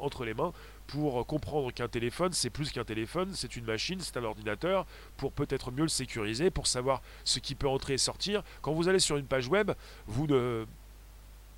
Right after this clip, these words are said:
faites pas que du download, vous faites aussi de l'upload. Alors, download, c'est quand vous téléchargez,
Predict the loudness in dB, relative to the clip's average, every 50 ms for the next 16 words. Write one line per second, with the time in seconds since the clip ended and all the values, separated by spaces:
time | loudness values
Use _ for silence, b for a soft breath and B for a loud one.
0 | -18 -12 -6 -6 -6 -2 0 -2 0 0 -2 -4 -4 -4 -6 2 4 4 4 4
1 | 4 4 4 4 4 2 0 -2 -6 -10 -10 -4 -4 -2 -2 0 -2 -2 0 2
2 | 2 8 8 8 6 6 0 0 0 0 -2 -4 -8 B B B B B B B
3 | B B -4 -4 4 6 6 6 8 8 6 6 4 0 -2 -2 -2 -2 -4 -2
4 | -2 -2 -2 0 0 0 -2 0 0 -2 -2